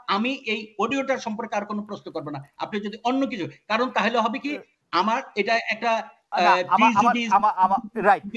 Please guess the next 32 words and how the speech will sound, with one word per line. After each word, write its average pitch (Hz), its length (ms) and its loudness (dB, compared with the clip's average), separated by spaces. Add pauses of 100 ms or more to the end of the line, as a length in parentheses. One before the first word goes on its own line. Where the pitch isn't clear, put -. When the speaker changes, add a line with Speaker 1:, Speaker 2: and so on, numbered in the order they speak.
Speaker 2:
আমার 285 240 2
এই, 302 60 -4
Speaker 1:
হয়ে 202 200 2
Speaker 2:
আমার 277 140 4
এই 330 40 -4
Speaker 1:
যেতে 302 40 -6
Speaker 2:
অডিও, 247 280 0
Speaker 1:
পারে। 190 140 2
Speaker 2:
আমার, 247 180 2
আমার 240 180 0
এই 277 60 -6
অডিও 254 260 0
সম্পর্কে 233 340 -4
কোনো 175 180 -6
প্রশ্ন - 280 -10
নাই। 170 240 -6
আমি 214 240 0
শুধু, 247 220 -12
আপনি 226 300 -2
যেহেতু 254 380 -10
একজন 185 220 -8
সেলিব্রেটেড 262 540 -8
সোলজার, 196 400 0 (120)
আপনি, 208 340 0 (340)
আহ, 175 400 2
আপনি 180 240 0 (220)
প্রায় 240 420 4 (180)
সব 262 560 0
রকম 262 560 2 (220)
পরিস্থিতিতে 170 760 -4
আপনি 151 340 -4
আর্মিতে 147 680 -2